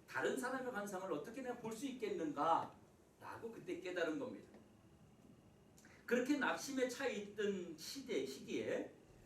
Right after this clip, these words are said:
자기가 관상책에서 본 어떤 말이 떠올랐습니다. 이런 말이 있었습니다.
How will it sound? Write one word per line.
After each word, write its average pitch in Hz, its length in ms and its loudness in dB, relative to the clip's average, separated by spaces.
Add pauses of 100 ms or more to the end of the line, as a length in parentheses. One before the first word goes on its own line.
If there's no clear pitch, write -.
(260)
자기가 247 460 -4
관상책에서 277 1080 -2
본 170 420 -2 (160)
어떤 - 460 -4
말이 - 400 -2
떠올랐습니다. 160 580 0 (1700)
이런 147 300 0
말이 180 240 0
있었습니다. - 500 -6